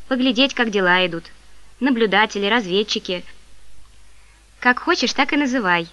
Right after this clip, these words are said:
Меня сразу вычислили, кстати. Но долгое время не контактировали, наблюдали, как я себя поведу. А мне тут понравилось.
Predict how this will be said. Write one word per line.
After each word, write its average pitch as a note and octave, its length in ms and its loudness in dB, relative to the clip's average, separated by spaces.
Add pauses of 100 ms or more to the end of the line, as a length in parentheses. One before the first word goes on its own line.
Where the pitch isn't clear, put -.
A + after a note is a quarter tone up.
(460)
Меня A#3+ 300 0
сразу A#3+ 340 2
вычислили, G#3 480 -4
кстати. G3+ 520 -6 (440)
Но A3 140 -2
долгое A3+ 400 2
время C4 460 2
не A#3 120 0
контактировали, F#3 880 -2 (240)
наблюдали, A3 560 2
как A#3 220 -2
я A#3+ 80 0
себя G#3 320 0 (140)
поведу. G3 420 -2 (640)
А - 100 4
мне E4+ 200 4
тут E4 140 -6
понравилось. F3 760 2